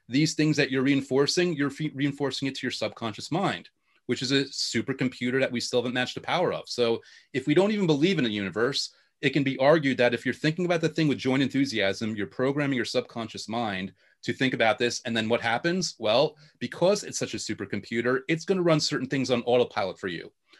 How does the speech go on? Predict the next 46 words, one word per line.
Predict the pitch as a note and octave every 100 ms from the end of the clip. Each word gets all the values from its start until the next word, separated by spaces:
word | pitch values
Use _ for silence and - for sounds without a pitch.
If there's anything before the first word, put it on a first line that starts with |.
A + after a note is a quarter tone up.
| _
You're | C#3
gonna | D3+ D#3+
find | D#3+ D3+
yourself | C3+ D3 C3+
standing | - D3 C#3 C3+ B2+
up | A#2
straighter. | - A#2+ G2+ E2+ - _ _ C#3+
The | C#3+
inflection | C3+ - D#3+ - D#3 C3
and | B2+
cadence | D#3 C#3+ C3+
of | C3
your | C3 G#2
voice | B2 C3 -
are | A#2+
gonna | G#2+
be | G2+
different. | G#2 G2 F2+ F2 - - _
You're | C#3+
gonna | D#3
be | D#3+
coming | D#3+ D3+
up | D3
with | C3+
better | C#3 C#3
ideas | C3+ C3 C3+ A#2
at | A2+
work. | B2 A#2+ F2+
People | - C#3 D3+
are |
gonna | D3
be | C#3+
responding | C3 - - C3 C3
to | B2+
you | G#2+
better. | G2+ F#2
Before | G#2 - E3+
you | E3+
know | E3 E3
it, | B2+
like, | A#2+ -
all | C3+ C#3+ D#3
these, | D3+ C3+ -
these, | A#2 A#2 A#2
uh, | G#2+
events | G#2+ F#2 B2 D#3+ D#3+